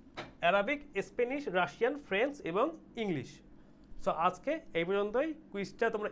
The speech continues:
এই কুইজটা তোমরা খুব ভালোভাবে মনে রাখবা যে জাতিসংঘের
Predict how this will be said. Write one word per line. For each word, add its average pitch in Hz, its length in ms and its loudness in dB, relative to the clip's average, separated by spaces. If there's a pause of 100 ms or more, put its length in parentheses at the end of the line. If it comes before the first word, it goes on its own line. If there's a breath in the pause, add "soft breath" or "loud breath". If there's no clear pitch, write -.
এই 196 140 4
কুইজটা 214 280 -4
তোমরা 202 180 -4
খুব 214 100 -2 (140)
ভালোভাবে 180 320 2
মনে 196 160 0
রাখবা 196 220 -2 (120)
যে 240 60 4 (680 loud breath)
জাতিসংঘের 262 540 2